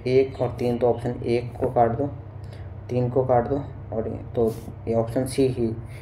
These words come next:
बचा, तो option सी ही right answer। इसके बारे में कोई idea नहीं था, लेकिन इसको कर सकते। एराव और अन्नास इन दोनों के बारे में idea है, तो तीन को काट दिया, अ, तो तीन को सब में से काट दिया, तो दो, दो, चार, पाँच बचा,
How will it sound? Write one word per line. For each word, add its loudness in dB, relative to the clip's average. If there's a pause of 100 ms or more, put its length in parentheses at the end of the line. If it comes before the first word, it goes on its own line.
(160)
बचा, 2
तो -2
option -2
सी -2
ही 0
right 6
answer। 0
इसके 0
बारे 6
में -4
कोई 10
idea 6
नहीं -2
था, 0
लेकिन 2
इसको -2
कर 0
सकते। -4 (340)
एराव 10
और 6
अन्नास 2
इन 2
दोनों 2
के 2
बारे 4
में 0
idea 2
है, -2 (400)
तो 4
तीन 2
को -2
काट 2
दिया, 0 (640)
अ, 0 (520)
तो -2
तीन 0
को -2
सब -2
में 0
से -6
काट 0
दिया, -4
तो -2
दो, 0 (260)
दो, 2
चार, 0
पाँच -4
बचा, -10